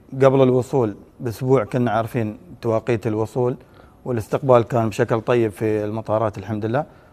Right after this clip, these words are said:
الجماعة ما قصروا، آه، لجنة العلاقات العامة كانت الاستضافة يعني على مستوى عالي. كذلك، آه،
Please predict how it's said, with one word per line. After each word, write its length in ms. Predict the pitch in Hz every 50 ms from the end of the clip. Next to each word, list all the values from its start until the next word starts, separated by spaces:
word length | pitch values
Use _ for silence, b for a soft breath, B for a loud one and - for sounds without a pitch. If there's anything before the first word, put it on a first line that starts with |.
| B B -
الجماعة 380 | 131 120 127 127 120 107 104
ما 140 | 110 113 113
قصروا، 580 | 110 113 104 - - 120 120 117 113 107 107 104
آه، 200 | 104 104 104 104
لجنة 300 | 107 113 107 117 113 101 113
العلاقات 460 | 98 110 107 107 - - 117 107 117
العامة 380 | 104 98 110 120 135 156 165 - b b b b b b b b -
كانت 300 | - 139 131 120 113 -
الاستضافة 920 | 139 120 120 117 117 117 110 - - 123 123 127 117 107 - 113 107 107 104
يعني 360 | 104 110 98 101 107 107 101
على 160 | 92 104 113
مستوى 380 | 117 113 - - 131 113 110 104
عالي. 300 | 101 117 123 131 143 185 - B B B B B B -
كذلك، 520 | - 139 135 135 131 131 131 120 127 - -
آه، 720 | 127 120 117 117 117 113 113 113 113 110 110 107 110 113